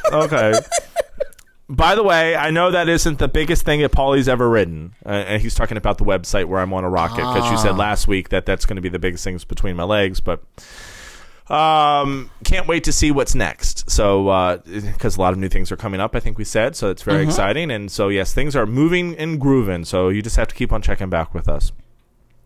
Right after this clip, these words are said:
Speaker 1: Uh, and we have the web designer coming in, uh, soon to do more work, so we'll have to see what he does.
Speaker 2: Wow.
Speaker 1: Um,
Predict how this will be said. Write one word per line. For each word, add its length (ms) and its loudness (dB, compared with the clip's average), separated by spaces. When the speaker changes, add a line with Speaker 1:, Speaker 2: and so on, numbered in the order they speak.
Speaker 1:
Uh, 280 -2
and 180 -2
we 80 -4
have 160 -6
the 80 -6
web 160 -4
designer 300 -4
coming 260 -8
in, 260 -8
uh, 160 0
soon 340 -6
to 120 -6
do 160 -4
more 480 -4
work, 280 -6
so 220 -4
we'll 200 -4
have 140 -6
to 80 -18
see 120 0
what 100 -2
he 60 -4
does. 420 -6
Speaker 2:
Wow. 380 -6
Speaker 1:
Um, 560 0